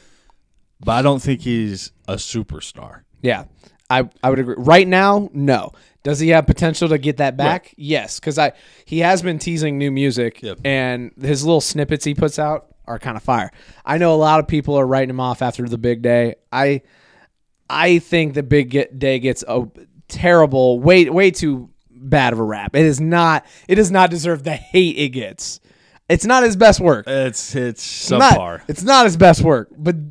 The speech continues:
Speaker 2: it, he does not deserve to fall off like he has.
Speaker 1: Yeah, but it's subpar.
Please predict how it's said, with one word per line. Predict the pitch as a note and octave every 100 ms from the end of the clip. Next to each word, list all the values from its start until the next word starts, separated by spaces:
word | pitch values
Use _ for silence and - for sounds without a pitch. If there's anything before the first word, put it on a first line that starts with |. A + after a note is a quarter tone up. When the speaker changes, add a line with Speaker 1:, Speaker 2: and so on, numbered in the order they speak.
| -
Speaker 2:
it, | B2 - D#3 E3 F#3
he | F#3+ G3+
does | G#3 F#3
not | F#3 F3+
deserve | D#3+ D3 D#3+ D3+ C3+
to | C#3
fall | - F#3+ D#3+ D3
off | C#3 C3+
like | C#3+ B2+
he | B2 B2
has. | A#2 G#2+ - G#3
Speaker 1:
Yeah, | G3+ D#3 G#2+ G2+
but | F#2+ F#2 E2
it's | G#2+ G2 - -
subpar. | F2+ D2 - C2